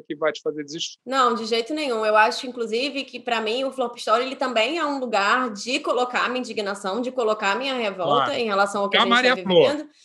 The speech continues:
Speaker 2: Da Maria Flor, e tem uma válvula ali de escape minha também. Eu
Speaker 1: Isso.
Speaker 2: falo, "Ai, pronto, botei isso aqui, pelo menos eu tô dizendo pro mundo o absurdo todo", porque quando a gente começa a fazer o vídeo, várias vezes, o Emanuel que filma.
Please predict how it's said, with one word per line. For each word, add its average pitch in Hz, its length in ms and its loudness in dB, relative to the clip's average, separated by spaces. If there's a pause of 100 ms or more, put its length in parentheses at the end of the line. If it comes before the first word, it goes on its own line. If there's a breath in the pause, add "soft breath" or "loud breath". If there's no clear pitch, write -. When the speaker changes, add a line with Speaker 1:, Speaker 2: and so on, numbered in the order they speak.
(220 soft breath)
Speaker 2:
Da 269 240 6
Maria 285 320 6
Flor, 240 420 4
e 294 60 2
tem 302 260 4
uma 381 200 6
válvula 294 360 6
ali 302 160 2
de - 80 -4
escape 294 400 2
minha 330 320 2
também. 180 300 -2
Eu - 80 -4
Speaker 1:
Isso. - 40 -10
Speaker 2:
falo, 214 140 6
"Ai, 277 240 8
pronto, 302 380 6
botei 262 500 6
isso 349 180 -2
aqui, 294 300 -2
pelo 277 240 4
menos 294 240 6
eu 311 100 4
tô 320 120 2
dizendo 277 580 4
pro 254 160 -2
mundo 247 560 4 (340 soft breath)
o 254 120 8
absurdo 311 580 2
todo", 262 260 6
porque 285 220 2
quando 294 160 4
a 320 60 0
gente 311 200 -2
começa 269 300 2
a 254 40 -4
fazer 220 240 2
o 196 60 0
vídeo, 226 300 0
várias 196 240 2
vezes, 220 220 0
o 214 60 2
Emanuel 208 400 2
que 269 100 -6
filma. 170 480 -4